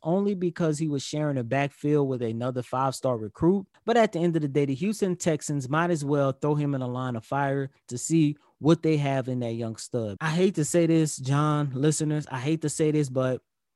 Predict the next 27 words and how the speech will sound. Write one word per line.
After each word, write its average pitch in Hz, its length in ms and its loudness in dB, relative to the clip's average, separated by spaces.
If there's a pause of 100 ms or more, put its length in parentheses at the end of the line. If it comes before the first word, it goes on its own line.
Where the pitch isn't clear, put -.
(420)
he 214 200 -4
can't 220 280 -2
be 180 140 2
no 151 220 4
worse 120 600 -2
than 127 260 -2
what 127 180 0
we 156 160 2
have 135 240 -2
watched 117 380 -4
from 117 200 -6
David 117 340 -4
Johnson 113 440 -8
through 123 140 -4
the 110 100 -8
first 117 340 -6
seven 113 300 -6
games 110 300 -8
of 98 100 -12
the 98 80 -12
season. 104 480 -8 (580)
And 170 320 4
let's 180 300 0
say 226 460 2
by 165 420 -2
any 185 260 0
chance 202 460 -2